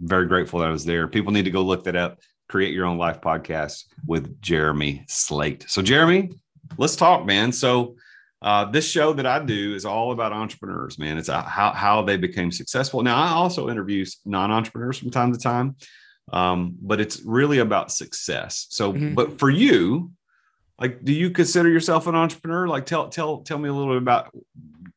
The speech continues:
Speaker 1: what you think you are.
Speaker 2: But you're, you're gonna laugh at this, by the way. So as I mentioned, like, I'm <clears throat> too highly educated for my own good.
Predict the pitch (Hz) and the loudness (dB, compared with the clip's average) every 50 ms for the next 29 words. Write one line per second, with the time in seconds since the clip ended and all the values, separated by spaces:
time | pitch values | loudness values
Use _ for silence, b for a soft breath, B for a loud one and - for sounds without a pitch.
0 | _ _ _ - - 110 120 123 120 123 123 127 123 123 117 101 85 87 90 80 | _ _ _ -12 -6 -2 -2 0 2 4 4 4 4 4 0 0 0 -2 -4 -2
1 | 76 67 55 57 - - _ _ _ - _ _ _ - _ _ _ - 160 151 | -2 -2 -4 -4 -6 -12 _ _ _ -20 _ _ _ -20 _ _ _ 0 4 6
2 | 156 165 165 165 175 175 208 220 196 147 123 120 123 127 - 120 - 104 95 - | 6 6 6 4 4 6 6 6 6 6 6 6 4 4 0 -4 -8 -8 -8 -4
3 | - 95 95 95 95 95 98 - - 113 123 139 143 151 139 135 135 135 131 - | -4 -4 -4 -2 -4 -4 -4 -2 0 2 4 4 4 6 6 6 4 4 2 0
4 | 139 127 120 117 110 - - - 127 127 120 113 _ - - 104 90 82 73 - | -2 -2 -2 -2 -2 -2 -2 -2 0 0 -2 -2 _ 0 0 0 0 0 -4 -10
5 | _ - - 185 160 151 151 147 151 139 127 131 131 131 - 143 131 123 - 131 | _ -2 2 2 4 6 6 6 6 4 4 2 0 -2 -2 0 -2 -2 -2 -2
6 | 123 123 123 123 113 123 127 139 147 | -2 0 0 0 0 0 -2 -2 -2